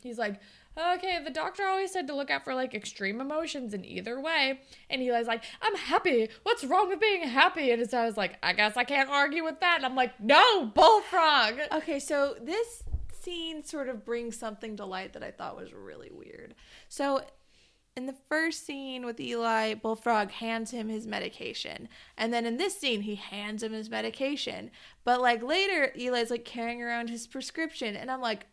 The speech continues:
Speaker 2: "All right, if they trust Eli to take his meds, why is Bullfrog coming in with, like, 'Here's your meds'?" 'Cause, like, I feel
Speaker 1: Yeah, I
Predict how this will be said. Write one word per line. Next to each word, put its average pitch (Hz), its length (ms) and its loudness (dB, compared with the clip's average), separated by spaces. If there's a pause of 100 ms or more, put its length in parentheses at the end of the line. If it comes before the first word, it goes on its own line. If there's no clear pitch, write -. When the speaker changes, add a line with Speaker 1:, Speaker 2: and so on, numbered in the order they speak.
Speaker 2:
"All 214 80 0
right, 131 180 -4 (800)
if 277 200 4
they 302 160 0
trust - 840 0 (400)
Eli 226 760 4 (120)
to 233 120 -10
take 220 340 -4
his 208 180 -8
meds, 185 760 -6 (340)
why 233 260 8
is 233 220 2
Bullfrog 208 520 2
coming 196 240 -2
in 185 140 -2
with, 185 140 -4
like, 160 180 -4
'Here's 240 260 -6
your 349 100 2
meds'?" 403 380 -2 (220)
'Cause, 349 140 -2
like, 392 200 2
I 294 60 0
feel 381 120 2
Speaker 1:
Yeah, 440 80 6
I - 20 8